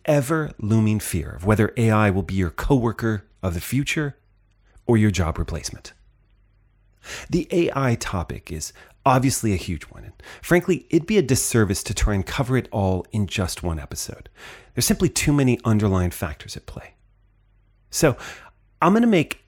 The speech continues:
A I and how it intersects with sustainability a major focus area on the podcast over the next year. I'll be examining A I's economic implications on productivity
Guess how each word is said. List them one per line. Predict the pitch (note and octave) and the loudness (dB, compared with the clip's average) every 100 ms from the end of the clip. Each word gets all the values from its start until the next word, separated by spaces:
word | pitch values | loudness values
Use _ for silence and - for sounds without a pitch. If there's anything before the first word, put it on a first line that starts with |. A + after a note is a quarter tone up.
| - | 0
A | A2 G2+ | 2 4
I | E2+ D#2 F2 | 0 -4 -8
and | G2 | -6
how | F2+ C3+ | 2 4
it | C3 - - | 4 0 2
intersects | F3 C#3 - - - - - | 4 2 -2 -4 -8 -10 -6
with | G#2 G#2 | -4 -2
sustainability | - C3+ - - B2 A#2+ F#2+ E2 D2+ G2+ | -2 0 -2 0 2 2 0 -2 -2 2
a | |
major | C3+ D#3 D#3+ D#3 | 4 4 4 0
focus | - A2+ - G2 - | 0 -2 0 -6 -6
area | E2+ C#2+ D#2+ - - - _ | -8 -10 -14 -20 -20 -20 _
on | C#3 C3 | 4 6
the | C#3 | 4
podcast | - G#2+ F#2 - F#2+ F2 - - | 2 2 0 0 -2 -2 -6 -4
over | G#2 F2 | -2 -2
the | E2+ | -4
next | D#2+ - - | -8 -10 -16
year. | - - _ - - - | -18 -20 _ -20 -16 0
I'll | A#2 | 2
be | A#2+ | 4
examining | G2+ A2 G#2+ G#2 G2+ - - | 2 2 2 2 -2 -6 -2
A | B2 G#2+ | 2 2
I's | F#2+ F2+ - - | 2 0 -4 -6
economic | - G2 F#2+ C3 C#3+ | -4 0 2 2 0
implications | C3+ B2 C3 B2 A2+ A#2+ G2 | -2 -2 -2 -2 0 -4 -2
on | E2+ | -4
productivity | - E2 E2 - C3 C3+ | -4 -4 -4 -2 0 0